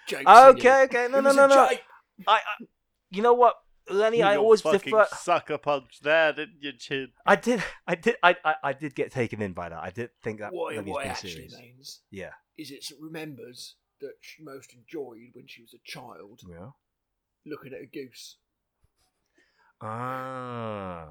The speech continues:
Speaker 2: okay.
Speaker 3: I definitely think that was it.
Speaker 2: I would have thought that is, like, in, you know, the, uh, classic tradition of, like, liking things that you can't have, right?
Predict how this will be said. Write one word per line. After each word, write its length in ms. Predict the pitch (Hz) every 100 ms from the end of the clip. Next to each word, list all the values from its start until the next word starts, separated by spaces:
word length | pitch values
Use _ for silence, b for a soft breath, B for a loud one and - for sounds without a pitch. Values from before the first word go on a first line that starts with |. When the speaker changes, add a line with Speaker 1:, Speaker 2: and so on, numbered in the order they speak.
| 71 73
Speaker 2:
okay. 520 | 107 - 90 80 87 107
Speaker 3:
I 160 | 127 143
definitely 560 | 151 151 147 143 135
think 240 | 127 123 -
that 180 | 113 110 104
was 120 | 90
it. 180 | 110 - _ _ _ _ b b b b -
Speaker 2:
I 120 | 165
would 120 | 214
have 120 | 196
thought 240 | - 135 120
that 180 | 113 101
is, 140 | 110
like, 200 | 101 101 123
in, 340 | 110 104 92 _ _ _ _
you 140 | 135 98
know, 220 | 82 92 _ 104
the, 460 | 90 87 87 90 92
uh, 360 | 90 85 85 85 _
classic 340 | - 139 127 -
tradition 440 | - 113 110 82 -
of, 180 | 87 82
like, 180 | 90 - 101
liking 460 | 104 117 - 107
things 240 | - 82 82
that 100 | 92
you 60 | - -
can't 200 | 123 104 -
have, 280 | 78 - _ _ _ _
right? 440 | 80 78 80 92